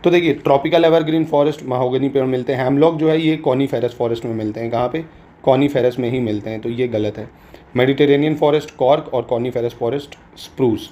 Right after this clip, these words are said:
ये भी सही है। तो हेमलॉक याद रखना कॉनिफेरस होते हैं, ठीक है, जो नुकीले टाइप की नहीं होती पत्तियाँ जिसमें, उसको बोलते हैं। चार सौ चालीस देख लेते हैं, दो हज़ार सात में आयोजित बाली सम्मेलन का उद्देश्य किस वर्ष तक ग्रीन हाउस गैसों के उत्सर्जन की दर को दो हज़ार के स्तर तक कम करना है?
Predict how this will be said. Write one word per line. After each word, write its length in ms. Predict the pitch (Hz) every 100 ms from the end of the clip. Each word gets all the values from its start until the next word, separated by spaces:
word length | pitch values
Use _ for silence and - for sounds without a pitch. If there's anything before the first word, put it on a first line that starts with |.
| 139
ये 140 | 120
भी 120 | 110
सही 240 | 110 107 113
है। 100 | 156 - - - - -
तो 60 |
हेमलॉक 380 | 135 139 143 160
याद 200 | 135 127
रखना 200 | 123 151
कॉनिफेरस 580 | 160 131 127 117 107 107
होते 200 | 107 113
हैं, 80 | 110
ठीक 100 | -
है, 60 | 180
जो 120 | 165
नुकीले 440 | 135 123 123 127
टाइप 220 | 120 120
की 60 | 120
नहीं 120 | 170
होती 220 | 185 143
पत्तियाँ 380 | 139 - - 107
जिसमें, 280 | 104 - 160
उसको 240 | - -
बोलते 320 | 104 98 98 110
हैं। 120 | 147 - - - - - - - - - - - - -
चार 200 | 104 104
सौ 100 | 117
चालीस 280 | 113 123
देख 180 | 127 127
लेते 220 | 123 -
हैं, 280 | 117 113 117 - - - 139
दो 140 | 175
हज़ार 200 | 180 190
सात 320 | - 170 175
में 120 | 175 170
आयोजित 420 | 151 151 151 170
बाली 420 | 131 131 143 180
सम्मेलन 460 | 165 143 143 147 147
का 80 |
उद्देश्य 420 | 131 123 143 147 -
किस 180 | 175 160
वर्ष 240 | 135 127
तक 80 | 151
ग्रीन 280 | 123 127 127
हाउस 200 | 127 117
गैसों 300 | 117 113 117
के 100 | 113
उत्सर्जन 480 | 113 - 117 156 156
की 80 |
दर 180 | 120 113
को 140 | 113 135
दो 260 | 123 160
हज़ार 280 | 135 127 123
के 120 | 120
स्तर 220 | 117 117 107
तक 140 | 143 -
कम 180 | 120 104
करना 260 | 101 104
है? 100 | 101